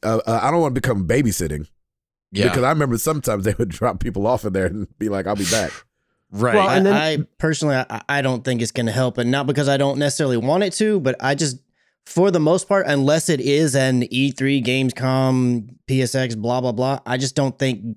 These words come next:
Speaker 4: these days people in a place to play a game. I just don't
Speaker 1: No, but
Speaker 4: think
Speaker 1: you know what
Speaker 4: that's
Speaker 1: I'm saying? Like how they used to
Speaker 3: Oh,
Speaker 1: have
Speaker 3: but to
Speaker 1: those,
Speaker 3: test it.
Speaker 1: the console, like,
Speaker 4: I don't
Speaker 1: kiosks.
Speaker 4: think that's even super important.
Speaker 1: Yeah, I don't think testing
Speaker 4: I hear
Speaker 1: is
Speaker 4: what you're saying,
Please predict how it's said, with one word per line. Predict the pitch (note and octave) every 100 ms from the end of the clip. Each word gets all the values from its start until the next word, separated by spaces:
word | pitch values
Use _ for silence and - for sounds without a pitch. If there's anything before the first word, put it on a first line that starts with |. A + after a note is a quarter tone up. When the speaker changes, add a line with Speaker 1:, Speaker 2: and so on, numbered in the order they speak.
| _ _ -
Speaker 4:
these | A#2 C#3+ C3+
days | A2+ C3+ C3 A#2
people | - C3 B2 _ _ _ _
in | B2+
a | A2+
place | C3+ C3 A#2+
to | -
play | - A#2+ G#2+
a |
game. | G#2+ A2+ F#2+ F#2+ _
I | G#2+
just | G#2 G#2+
don't | -
Speaker 1:
No, | A3
but | G3+
Speaker 4:
think | G3
Speaker 1:
you | B3
know | B3
what | A3
Speaker 4:
that's | F3+
Speaker 1:
I'm |
saying? | A3 G3+
Like | F3+
how | F#3
they | F#3
used | F3+ F#3
to | F3
Speaker 3:
Oh, |
Speaker 1:
have | F3
Speaker 3:
but | C3
to | D#3
Speaker 1:
those, | C3
Speaker 3:
test | - E3+ - C#3
it. | A2
Speaker 1:
the | C#3+
console, | C#3+ E3 E3+ - D#3+ D#3+
like, | D3 C#3 F3 G#2
Speaker 4:
I | A2+
don't | E3+ D3
Speaker 1:
kiosks. | B2
Speaker 4:
think | A#2+ A#2+
that's | B2 C#3 D3+
even | B2 A#2 G#2+
super | A2 G#2
important. | G2+ G2 G2+ G#2+ - - -
Speaker 1:
Yeah, | D3 D#3+ C#3
I |
don't | G#3 A3+
think | F#3+ B2
testing | - D#3+ D#3 E3+
Speaker 4:
I |
hear | F3+ A3+
Speaker 1:
is | F#3+
Speaker 4:
what |
you're |
saying, | F#3